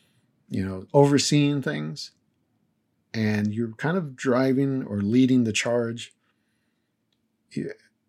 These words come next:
those decisions you make, and, and if they just don't turn out or they don't work the way you had hoped or the way you believe or the way you understand them to work, um, yeah, that regret can really come back and, and get you. And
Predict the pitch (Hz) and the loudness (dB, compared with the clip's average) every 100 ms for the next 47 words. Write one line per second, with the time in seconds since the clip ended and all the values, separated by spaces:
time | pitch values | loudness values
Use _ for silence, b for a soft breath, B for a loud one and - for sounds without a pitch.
0 | _ _ - 127 131 131 190 147 135 143 | _ _ 2 4 4 6 8 8 6 4
1 | 131 131 139 - 127 113 110 110 107 - | 4 2 -2 -6 -4 -2 0 -2 -6 -4
2 | 117 117 107 110 98 107 101 107 110 120 | -4 -2 -6 -6 -4 -4 -4 -4 -2 -2
3 | 120 - 104 101 110 107 110 113 110 - | -4 -6 -4 -4 -4 -6 -8 -8 -8 -14
4 | - _ - 101 98 98 101 151 185 180 | -20 _ -10 -6 -4 -4 2 4 4 2
5 | 117 101 107 113 117 101 107 160 175 160 | -2 -2 -2 -2 -2 -2 0 0 -2 -4
6 | 123 101 101 107 110 110 107 90 - 120 | -2 -2 -4 -6 -4 -2 -2 -2 -2 2
7 | 139 156 143 147 160 160 _ _ _ _ | 4 2 0 -2 -4 -6 _ _ _ _
8 | _ _ _ _ _ _ _ _ _ _ | _ _ _ _ _ _ _ _ _ _
9 | 135 104 101 95 85 _ _ _ _ _ | -6 -4 -2 -6 -10 _ _ _ _ _
10 | _ _ _ _ 151 214 120 131 190 180 | _ _ _ _ 4 4 4 2 2 2
11 | 156 156 _ - 123 143 135 139 117 107 | 0 -2 _ 0 4 6 4 2 2 0
12 | 107 104 98 - 98 101 127 107 - - | -2 -6 -6 -6 -8 0 0 0 -6 -14
13 | _ _ _ _ - 107 104 104 101 | _ _ _ _ -4 -2 -2 -2 -4